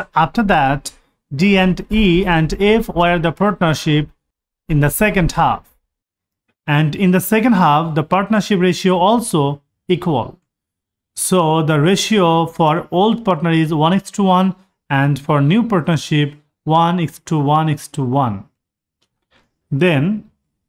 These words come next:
in the first half of the year, D transferred his private vehicle to the partnership at the valuation of twelve thousand. D's drawing amounted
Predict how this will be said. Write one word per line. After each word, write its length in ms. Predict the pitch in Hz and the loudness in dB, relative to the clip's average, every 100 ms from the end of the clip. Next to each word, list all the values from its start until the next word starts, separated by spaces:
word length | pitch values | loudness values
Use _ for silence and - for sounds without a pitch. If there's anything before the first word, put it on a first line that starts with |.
| _ - | _ -2
in 160 | 165 | 0
the 80 | 165 | 0
first 360 | 165 247 254 220 | 2 0 0 2
half 360 | 165 160 160 - | 2 2 0 0
of 320 | 160 156 147 | 0 0 0
the 80 | 165 | 2
year, 460 | 196 180 165 196 - - 139 | 2 2 0 -2 -8 -8 -2
D 440 | 143 185 185 180 185 | 2 2 2 0 -4
transferred 760 | - 220 226 - 196 170 165 - | -2 0 0 0 2 2 -2 -6
his 280 | 143 156 147 | -2 0 -2
private 580 | - 214 220 175 175 - | -2 -2 0 0 -2 -2
vehicle 640 | 131 214 - 160 160 160 - - _ | -2 0 0 0 0 -4 -16 -20 _
to 140 | - 185 | -2 0
the 120 | 156 | 0
partnership 600 | - 226 214 180 175 165 - | 0 0 0 0 0 -2 -2
at 200 | 156 147 | -2 0
the 80 | 139 | -2
valuation 560 | 135 185 220 226 185 | 0 2 0 0 0
of 300 | 160 151 151 | 2 2 0
twelve 300 | - 160 127 | -2 -2 -2
thousand. 680 | - 202 208 151 104 - 196 _ _ _ - - _ _ 131 | -2 0 0 -2 -6 -8 -16 _ _ _ -20 -20 _ _ -2
D's 320 | 185 240 180 | 0 2 0
drawing 480 | 143 208 214 180 202 | 0 2 4 2 2
amounted 600 | 175 208 - 175 160 | 2 2 2 0 0